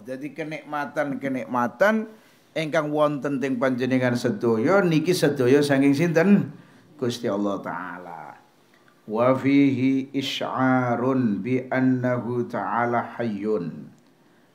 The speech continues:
Lan iku tetep ing dalem dawuh alhamdulillah. Isy'arun utawi merohaken, nggih,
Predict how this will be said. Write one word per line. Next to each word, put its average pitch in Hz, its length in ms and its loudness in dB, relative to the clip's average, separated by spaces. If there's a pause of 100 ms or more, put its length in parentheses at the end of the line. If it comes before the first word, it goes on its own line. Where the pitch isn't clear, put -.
(240)
Lan 135 320 0
iku 143 320 0
tetep 135 480 -2
ing 135 240 0
dalem 127 400 2
dawuh 127 560 0
alhamdulillah. 120 1800 -2 (1600)
Isy'arun 135 1000 2 (680)
utawi 131 960 0
merohaken, 123 1200 -2 (400)
nggih, 127 320 -6